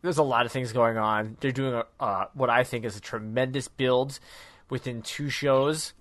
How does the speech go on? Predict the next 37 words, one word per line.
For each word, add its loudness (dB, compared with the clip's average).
to -10
hype 0
up 6
Survivor 0
Series -2
the -4
way 2
that -2
they're -6
doing 2
it. 2
So -2
I'm 2
like, 0
"I 6
had 2
to -6
watch -2
N -8
X -14
T -12
first." -10
Um, 0
and -2
even, -6
you -4
know, 2
this -6
first 2
opening 2
promo 6
set 2
up -4
an 0
unbelievable 2
main -6
event. -2